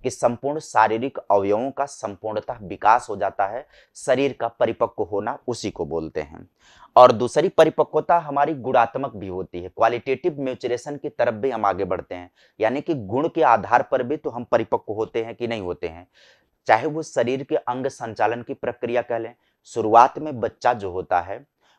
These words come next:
वो शारीरिक रूप से भी कम परिपक्व होता है, यानी कि शरीर में जो मांसपेशियों की बनावट है, जो उसके शरीर की ऊर्जा है,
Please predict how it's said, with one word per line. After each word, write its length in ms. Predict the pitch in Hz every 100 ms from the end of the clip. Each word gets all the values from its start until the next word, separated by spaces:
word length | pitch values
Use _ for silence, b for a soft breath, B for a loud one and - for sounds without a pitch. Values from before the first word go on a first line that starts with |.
| -
वो 100 | 123
शारीरिक 640 | - - 113 113 127 156
रूप 220 | 131 139
से 180 | - 147
भी 200 | 135 156 - -
कम 160 | 139
परिपक्व 540 | 135 120 113 113 101 107
होता 300 | 104 - 110
है, 200 | 123 147 _ _ _ 98
यानी 260 | 117 127
कि 240 | 131 165 - _ _
शरीर 380 | - 143 139 147
में 300 | 147 151 - -
जो 180 | 107 123
मांसपेशियों 720 | 120 120 - - 117 - 139
की 140 | 131
बनावट 540 | 113 110 104 117 127 131
है, 180 | 127 - _ -
जो 160 | 101 123
उसके 240 | 117 147
शरीर 460 | 135 - 117 131 127
की 160 | 143 -
ऊर्जा 440 | 113 113 110 107 135
है, 260 | 120 123